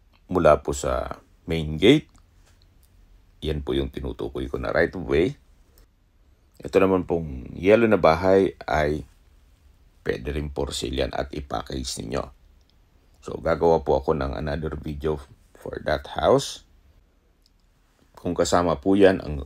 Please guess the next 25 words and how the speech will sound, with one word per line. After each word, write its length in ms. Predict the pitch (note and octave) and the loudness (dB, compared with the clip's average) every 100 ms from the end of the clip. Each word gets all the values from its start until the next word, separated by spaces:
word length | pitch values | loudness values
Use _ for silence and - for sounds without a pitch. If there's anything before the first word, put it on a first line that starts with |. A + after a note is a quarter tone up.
| - - | -10 -6
kabuoang 880 | E2 D#2 A1 C2 C#2+ B1+ G#1+ - - | -2 0 2 0 -2 -8 -10 -14 -4
lot 280 | D#2+ D#2 - | 0 0 0
area 360 | - B1+ C2+ A#1+ | -6 -4 -4 -4
po 200 | - A#1 | -4 -4
ay 200 | A1+ A#1+ | -2 -4
one 240 | B1+ B1+ B1+ | -4 -6 -4
thousand 480 | A1+ A#1 - B1 - | -4 -2 -6 -8 -8
four 200 | B1+ - | -8 -8
hundred 320 | G1+ - - | -10 -10 -8
eighty 240 | C#2+ C#2 - | -8 -8 -8
square 320 | - - - | -10 -8 -10
meters. 560 | G1+ - G1+ - - _ _ _ _ _ _ _ _ _ _ _ _ _ _ _ _ _ _ - | -10 -10 -10 -10 -16 _ _ _ _ _ _ _ _ _ _ _ _ _ _ _ _ _ _ -6
Okay, 240 | D#2 D#2+ | -2 0
habang 320 | E2 E2 E2+ | 2 0 0
naglilibot 480 | E2 D2 D2 D#2 - | -4 -6 -6 -4 -4
po 80 | C#2+ | 4
tayo, 320 | G#2 G#2+ G2+ | 6 8 6
pag-usapan 560 | D#2+ D2+ G2 - A2+ A2+ | 2 0 0 2 4 4
natin 200 | G2+ F2 | 4 2
ang 160 | C#2 D2 | 0 -2
distance, 400 | F#2 G2 F2+ - | -2 0 0 -2
location 320 | D#2 D2 C2+ | -4 -4 -6
at 160 | - - | -6 -6
travel 320 | G1+ A1 A#1 | -6 -6 -4
time. 240 | B1 - | -4 -4